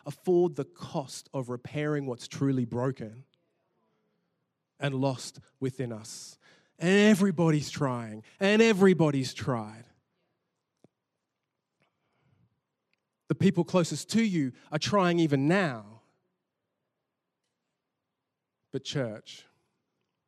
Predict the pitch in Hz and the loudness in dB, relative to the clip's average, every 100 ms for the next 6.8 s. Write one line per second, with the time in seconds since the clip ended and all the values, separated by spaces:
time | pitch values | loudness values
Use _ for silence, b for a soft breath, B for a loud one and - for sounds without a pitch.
0 | _ _ _ _ _ _ _ _ _ _ | _ _ _ _ _ _ _ _ _ _
1 | _ _ _ _ _ _ _ _ _ _ | _ _ _ _ _ _ _ _ _ _
2 | _ - 123 151 202 131 - 143 127 117 | _ -8 -2 0 -2 -6 -4 -4 -4 -6
3 | 120 113 110 107 120 139 143 135 131 110 | -8 -8 -8 -4 0 2 0 -2 -6 -6
4 | 107 - _ _ _ - 123 117 117 107 | -10 -14 _ _ _ -10 -8 -8 -10 -8
5 | 107 127 120 120 101 98 _ _ _ _ | -4 -4 -4 -10 -10 -14 _ _ _ _
6 | - 131 123 113 127 110 - - | -10 -8 -8 -8 -10 -10 -16 -20